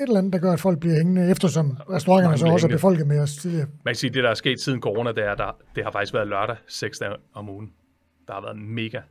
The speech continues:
Speaker 2: mega travlt. Altså, der har ikke været forskel på bestillingsbogen, om det var mandag, tirsdag og onsdag. Der har bare været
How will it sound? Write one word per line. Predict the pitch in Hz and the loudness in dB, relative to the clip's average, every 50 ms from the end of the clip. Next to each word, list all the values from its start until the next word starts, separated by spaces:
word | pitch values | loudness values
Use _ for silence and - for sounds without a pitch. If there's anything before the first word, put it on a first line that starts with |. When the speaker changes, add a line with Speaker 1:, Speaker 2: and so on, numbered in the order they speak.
| _ | _
Speaker 2:
mega | - 110 104 113 107 | -16 -14 -12 -12 -12
travlt. | - - 117 131 - - _ _ _ | -12 -12 -12 -12 -14 -20 _ _ _
Altså, | - - - - | -18 -16 -14 -10
der | 110 104 | -8 -6
har | |
ikke | 107 107 123 | -6 -4 -6
været | 113 104 | -8 -6
forskel | - - 120 120 117 - - 131 139 | -6 -6 -6 -6 -6 -10 -12 -14 -10
på | - 120 110 98 92 - _ _ _ _ _ _ _ _ _ _ _ - 143 | -8 -8 -8 -8 -10 -14 _ _ _ _ _ _ _ _ _ _ _ -12 -6
bestillingsbogen, | - - 131 117 120 113 - - 113 107 101 101 | -4 -4 -4 -4 -4 -8 -6 -6 -4 -4 -4 -6
om | 101 98 | -10 -8
det | 101 101 | -8 -8
var | 101 | -6
mandag, | 104 110 117 139 123 117 | -6 -6 -8 -8 -10 -12
tirsdag | - - 123 117 107 - - 113 | -10 -10 -10 -10 -10 -10 -12 -12
og | 120 | -12
onsdag. | - - - - 123 95 _ - | -12 -12 -14 -14 -14 -14 _ -10
Der | 107 | -8
har | 110 110 | -8 -6
bare | 110 107 110 110 | -6 -6 -6 -8
været | 110 120 117 120 | -10 -12 -12 -14